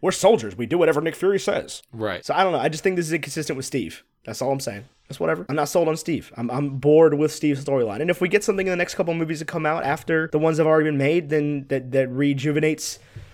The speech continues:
Speaker 1: Steve's storyline, then great. Awesome.
Speaker 2: I don't know. I still think you just want to not like it. I really do. Because I think, like, everything you're saying as a complaint happened at the end of Sil-, at the end of Winter Soldier,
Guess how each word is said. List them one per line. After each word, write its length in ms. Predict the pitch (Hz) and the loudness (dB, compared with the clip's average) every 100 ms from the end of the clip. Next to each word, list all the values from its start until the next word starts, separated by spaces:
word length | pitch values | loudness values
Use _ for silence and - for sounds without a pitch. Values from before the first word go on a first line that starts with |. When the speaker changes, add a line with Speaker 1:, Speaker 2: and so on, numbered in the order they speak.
| - | -20
Speaker 1:
Steve's 380 | - - 185 156 | -10 -2 -2 0
storyline, 500 | 175 170 175 196 220 | 2 2 4 2 2
then 160 | 220 202 | 2 0
great. 300 | 170 254 - _ _ - | 0 -2 -6 _ _ -4
Awesome. 320 | 247 - - - - | -4 -4 -10 -16 -8
Speaker 2:
I 60 | 143 | -2
don't 140 | 156 | -2
know. 100 | 160 135 | 0 -2
I 120 | 127 | -2
still 220 | 131 120 | -6 -12
think 180 | 170 143 | -10 -10
you 60 | 135 | -6
just 220 | 135 113 | -8 -8
want 360 | 117 120 120 - | -12 -10 -10 -12
to 100 | 120 | -14
not 260 | 110 113 | -14 -12
like 200 | 120 123 | -14 -14
it. 120 | - _ | -20 _
I 60 | 120 | -10
really 260 | 120 120 120 | -6 -6 -4
do. 180 | 123 | -6
Because 300 | 107 117 127 | -6 -6 -6
I 60 | 127 | -6
think, 200 | 156 151 | -8 -8
like, 140 | 143 | -4
everything 400 | 151 147 160 160 | -2 0 -2 -2
you're 80 | 139 | -2
saying 300 | 131 131 131 | -2 -2 -2
as 120 | 123 | -4
a 40 | 127 | -6
complaint 500 | 117 - 113 139 - | -10 -6 -6 -6 -8
happened 580 | - 120 120 107 107 - _ - | -4 -2 -2 -6 -10 -14 _ -12
at 80 | 110 | -6
the 140 | 113 | -4
end 120 | 120 | -4
of 80 | 117 | -4
Sil-, 220 | - 127 | -6 -4
at 140 | 123 123 | -2 0
the 100 | 120 | 0
end 140 | 127 | 0
of 240 | 123 117 120 | -4 -6 -8
Winter 300 | 120 123 135 | -6 -6 -4
Soldier, 420 | 127 110 107 | -4 -4 -6